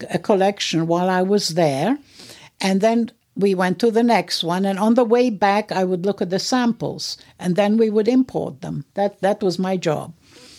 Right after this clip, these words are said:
And I remember traveling all over Europe. It was fantastic. I mean, I really enjoyed it. He didn't pay me a lot, but I didn't care because I was very happy. And I managed to leave my babies, uh, at home with my,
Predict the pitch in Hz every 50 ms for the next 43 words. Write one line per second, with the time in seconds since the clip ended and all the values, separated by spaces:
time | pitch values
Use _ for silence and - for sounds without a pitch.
0 | - - - - - - - - - _ _ - - - - - - - _ -
1 | - 208 208 208 247 269 277 262 247 262 269 233 220 - - - 233 233 233 214
2 | 214 202 190 190 180 190 190 208 233 254 247 196 196 190 185 185 180 180 180 180
3 | 180 196 190 - 175 165 - 180 180 170 - - 196 180 180 170 - 190 170 156
4 | - - - - 156 147 147 - 160 151 160 165 165 165 165 160 160 165 196 214
5 | 214 196 190 180 175 170 156 160 151 143 143 139 127 131 139 196 - - - -
6 | - - - - - - - - - - - - - _ _ _ _ _ - 175
7 | 220 240 226 233 220 208 175 170 180 185 185 175 175 175 170 170 165 165 165 170
8 | 180 160 160 170 170 - - 190 190 190 220 220 208 208 170 - - 196 202 180
9 | 165 160 160 156 - - 151 156 - - 151 151 156 165 160 156 160 175 180 185
10 | 190 180 160 175 147 131 - - 143 131 170 - - - - - - - - -
11 | - 185 196 190 190 185 196 214 233 240 208 - - - - 202 180 175 185 190
12 | 185 180 165 160 160 160 156 165 170 170 170 170 156 156 160 160 - - - -
13 | _ - - 165 156 147 147 143 143 143 - _ - - 165 156 - - - 196
14 | 185 160 147 156 156 156 147 143 151 151 - 160 147 147 143 139 135 -